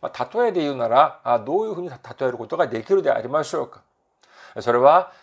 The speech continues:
えー、信仰というのは畑であり、聖書というのは種であり、そして実践というのは水をあげることであります。いくら聖書という素晴らし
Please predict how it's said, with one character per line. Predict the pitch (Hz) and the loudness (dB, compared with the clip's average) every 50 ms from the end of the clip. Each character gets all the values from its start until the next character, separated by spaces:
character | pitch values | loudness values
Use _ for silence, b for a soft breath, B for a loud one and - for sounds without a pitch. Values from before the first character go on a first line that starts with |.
| B B - | B B -12
え | 113 107 104 104 110 110 120 | -10 -10 -10 -10 -10 -12 -14
ー、 | 135 | -16
信 | - - - 165 180 208 214 | -14 -10 -8 -6 -6 -6 -8
仰 | - - 220 208 214 202 | -8 -4 -2 0 0 0
と | 202 208 208 | -2 -2 -4
い | |
う | 208 | -4
の | 202 185 143 | -4 -4 -4
は | 117 110 | -4 -6
畑 | - - - 143 - - 233 226 233 247 240 220 | -6 -8 -12 -8 -2 -2 -2 -2 -2 -4 -6 -6
で | 208 185 156 | -6 -8 -10
あ | - - - - | -10 -12 -14 -16
り、 | _ _ _ _ _ _ _ | _ _ _ _ _ _ _
聖 | - - - - 180 175 165 139 | -20 -8 0 4 4 4 4 2
書 | 143 135 | 0 -4
と | - 143 | -4 -4
い | 131 131 | -2 -2
う | 127 | -4
の | 120 120 113 | -4 -4 0
は | 127 160 180 175 - - | 0 0 0 0 -6 -16
種 | - - 233 247 254 233 190 | -6 -2 -2 -2 0 -2 -6
で | 131 - - | -6 -8 -10
あ | - | -10
り、 | - _ _ | -14 _ _
そ | - 156 | -8 -8
し | 151 | -4
て | - 175 185 214 254 254 B B B B B | 0 2 2 4 2 0 B B B B B
実 | 113 107 123 151 151 139 - - - 208 | -12 -6 -6 -4 -4 -6 -8 -8 -6 -4
践 | 220 220 214 | -4 -6 -8
と | - 233 | -8 -8
い | 220 | -8
う | 202 | -8
の | 160 131 127 | -4 0 2
は | 151 175 170 B B B B | 2 2 2 B B B B
水 | 127 135 143 143 139 147 175 | -6 -6 -6 -6 -4 0 2
を | 202 226 233 196 - - | 4 4 4 2 0 -4
あ | 135 135 | -4 -4
げ | 131 139 139 | -2 -2 -2
る | 135 131 | -2 -4
こ | 135 131 | -6 -8
と | 127 - 127 | -6 -6 -2
で | 123 170 202 190 - | 2 2 2 2 2
あ | - 113 120 | 0 -2 -2
り | 123 | -2
ま | 127 131 123 - | -2 -6 -6 -8
す。 | - _ _ _ _ _ _ _ _ _ _ _ _ B B B B B B B | -8 _ _ _ _ _ _ _ _ _ _ _ _ B B B B B B B
い | 285 302 | -2 -2
く | - - 254 | 0 0 0
ら | 233 226 233 233 226 | 2 4 2 2 0
聖 | - - - 247 247 240 220 | -4 -6 0 4 4 4 4
書 | - 185 175 | 2 -2 -6
と | - 151 | -6 -6
い | 131 123 | -2 0
う | 127 123 | 0 0
素 | 113 - - 151 139 | -2 -2 -2 0 4
晴 | 143 185 220 262 | 4 6 6 6
ら | 285 277 | 4 0
し | - - | 0 -4